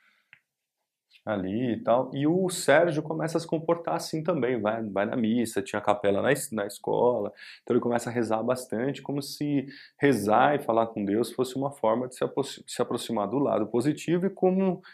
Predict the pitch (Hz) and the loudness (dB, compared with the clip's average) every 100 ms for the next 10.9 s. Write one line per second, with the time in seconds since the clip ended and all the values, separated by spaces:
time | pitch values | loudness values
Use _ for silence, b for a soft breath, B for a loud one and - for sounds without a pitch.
0 | B 127 135 135 143 143 139 - 131 - | B 6 6 6 0 2 0 2 0 0
1 | 127 127 147 123 113 123 123 107 117 127 | -2 0 0 2 2 0 -2 -4 -2 0
2 | 113 104 104 101 104 113 104 110 104 90 | 0 0 0 0 2 2 0 0 0 0
3 | 98 107 - 101 - 101 110 95 95 95 | 0 -2 -4 -6 -6 -6 -6 -4 -4 -4
4 | - 120 b b b - 135 135 127 117 | -2 -4 b b b 0 0 2 0 2
5 | 131 120 120 123 165 143 113 107 - - | 0 0 -2 2 4 6 6 4 -6 -20
6 | B B B B 135 98 - B B 127 | B B B B -4 -6 -12 B B 0
7 | 110 98 - 101 101 104 104 113 113 107 | 2 6 4 6 4 4 2 0 0 -2
8 | - 120 117 147 151 123 98 98 98 90 | -2 0 0 -2 2 4 6 4 2 -8
9 | - 90 101 123 127 B B 117 110 - | -8 -4 -2 -2 -4 B B 0 0 2
10 | 101 101 98 117 - - 104 110 104 | 4 4 2 2 2 4 4 4 0